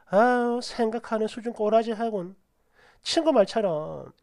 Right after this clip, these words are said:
애들 앞에서 네 언행이나 바르게 하세요. 알겠나요? 아, 이거 뭐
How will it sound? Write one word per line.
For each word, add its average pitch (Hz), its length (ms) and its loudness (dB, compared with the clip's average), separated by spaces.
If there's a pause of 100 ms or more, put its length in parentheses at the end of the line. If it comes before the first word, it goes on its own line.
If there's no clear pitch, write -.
애들 277 240 6
앞에서 170 640 -4
네 190 200 -8
언행이나 262 560 0
바르게 190 380 -4
하세요. 147 760 -8 (300)
알겠나요? 214 640 -2 (3500)
아, 104 880 -8
이거 151 180 -14
뭐 151 440 -16